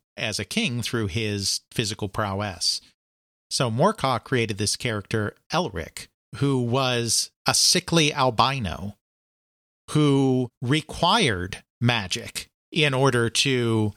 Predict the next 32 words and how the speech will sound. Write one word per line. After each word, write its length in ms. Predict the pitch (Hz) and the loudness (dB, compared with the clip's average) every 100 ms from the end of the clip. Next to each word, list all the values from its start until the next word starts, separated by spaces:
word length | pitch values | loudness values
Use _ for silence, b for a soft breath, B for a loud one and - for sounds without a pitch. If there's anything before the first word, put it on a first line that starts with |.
| _ | _
keep 240 | - - - | 0 0 0
his 180 | 120 | -2
place. 520 | - 120 90 - - - | 0 -2 -4 -2 -2 -2
He 420 | - 143 139 135 | 0 2 4 2
had 320 | 120 139 143 | 4 2 4
a 60 | 131 | 4
sword 680 | - - 202 107 78 90 110 - | 6 6 4 4 2 -2 -6 0
called 280 | - 127 117 | 2 4 4
Stormbringer, 880 | - 160 180 170 104 90 - 101 - _ _ _ | 2 4 4 4 0 -4 -8 -12 -16 _ _ _
which 440 | 123 139 143 - | 2 2 2 -2
was, 760 | 135 127 127 123 120 113 - - - - | 0 2 4 2 2 2 2 0 -6 -4
again, 420 | 135 - 202 180 | 0 2 2 2
something 380 | - 147 123 120 | 2 0 0 0
that 80 | |
was 140 | 110 - | 0 0
taken 300 | 135 117 110 | -2 -4 -6
from 160 | 127 | -4
another 220 | 117 127 147 | -2 -2 -2
fantasy 520 | - 110 107 - 110 | -2 -4 -4 -4 -2
writer 440 | 101 104 101 101 | -2 -2 -2 -4
of 280 | - 131 101 | -2 -4 -4
the 80 | 107 | -6
time 560 | - 123 101 95 95 101 | -4 -2 -2 -2 -2 -4
who 220 | 101 107 | -4 -4
had 140 | 104 | -4
a 40 | 98 | -6
similar 540 | - 104 98 98 95 - | -6 -4 -4 -4 -6 -8
concept, 680 | 117 107 98 101 87 - B B _ _ | -6 -4 -4 -4 -8 -14 B B _ _
the 280 | 120 127 123 | -4 0 0
writer 360 | 117 139 139 127 | 2 2 2 -2
Poul 440 | - - 170 143 | -2 4 6 4
Anderson, 760 | 165 139 131 127 - 98 95 95 | 2 -2 -2 -2 -2 -4 -10 -18